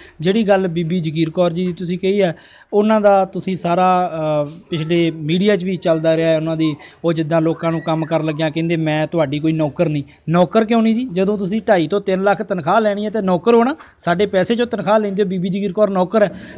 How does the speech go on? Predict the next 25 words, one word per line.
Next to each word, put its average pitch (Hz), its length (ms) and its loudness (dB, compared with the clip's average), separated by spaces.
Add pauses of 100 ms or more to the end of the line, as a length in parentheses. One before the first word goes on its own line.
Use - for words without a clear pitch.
ਤੇ 240 60 -2
ਜਿਹੜੇ 262 200 2
ਇਹੋ 247 320 2
ਜਿਹੇ 277 120 -2
ਲੋਕ 233 260 2
ਨੇ, 240 180 -2
ਮੈਨੂੰ 220 280 0
ਨਹੀਂ 240 100 0
ਲੱਗਦਾ 190 300 0
ਕਿ 190 300 -4
ਲੋਕ 175 220 0
ਉਹਨਾਂ 190 160 -2
ਨੂੰ 180 80 -2
ਜਿਤਾਉਣਗੇ। 202 480 -2 (320)
ਦੂਜੀ 226 300 0
ਗੱਲ, 247 160 2
ਬੀਬੀ 214 280 0
ਜਗੀਰ 202 300 -4
ਕੌਰ 196 220 2
ਜੀ 196 120 -2
ਹਲਕੇ 185 280 -2
ਦੇ 180 80 0
ਬਾਹਰੋਂ 170 320 0
ਆਏ 175 160 2
ਨੇ। 175 140 -4